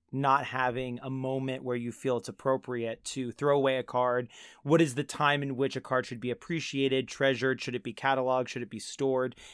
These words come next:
And I definitely have that feeling myself. I tend to, whenever I get a greeting card, I might hold it for as much as a year, feeling like there needs to be amount of time where I'm like, "Okay, I, I have this and it's stored." And then when I do my spring cleaning, if it's sort of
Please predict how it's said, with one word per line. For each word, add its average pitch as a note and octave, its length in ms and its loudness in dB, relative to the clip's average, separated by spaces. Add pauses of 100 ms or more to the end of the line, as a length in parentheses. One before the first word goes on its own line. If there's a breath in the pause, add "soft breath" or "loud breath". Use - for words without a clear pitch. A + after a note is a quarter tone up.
(120 loud breath)
And D3 400 2 (120)
I D#3 140 8
definitely E3 500 4
have D3 180 4
that C#3+ 180 2
feeling C#3+ 280 0
myself. C#3+ 380 2
I C#3+ 140 2
tend C#3+ 280 -2
to, B2+ 340 0 (580 soft breath)
whenever E3+ 500 4
I D3 80 6
get C3+ 180 2
a C#3+ 40 2
greeting C#3 300 -2
card, D3+ 260 4
I C#3 140 4
might E3 200 0
hold C#3+ 300 0
it D#3 120 0
for C#3 140 -2
as B2+ 100 -4
much C3+ 160 -4
as A#2+ 120 -2
a B2+ 60 0
year, A#2 300 -2
feeling B2+ 280 -2
like A#2+ 120 -4
there B2 100 -2
needs A2+ 240 -8
to A#2 60 -12
be B2+ 100 0
amount A2+ 240 -2
of G#2+ 60 -10
time A2+ 260 -4
where A2 100 -2
I'm G#2+ 80 -4
like, G#2+ 200 -4
"Okay, A2+ 180 -6
I, G#2 200 -4 (120)
I G2 120 -6
have A2+ 280 -2
this A#2+ 200 -4
and G#2+ 80 -6
it's G2+ 180 -10
stored." A2+ 440 -4 (260 soft breath)
And D3+ 120 2
then D#3 80 4
when C#3+ 100 4
I C#3 60 4
do C3+ 140 -2
my C3 100 2
spring B2+ 340 -2
cleaning, A#2+ 440 -4
if A2 160 -6
it's A#2 180 -4
sort A#2+ 220 -4
of G#2+ 200 -6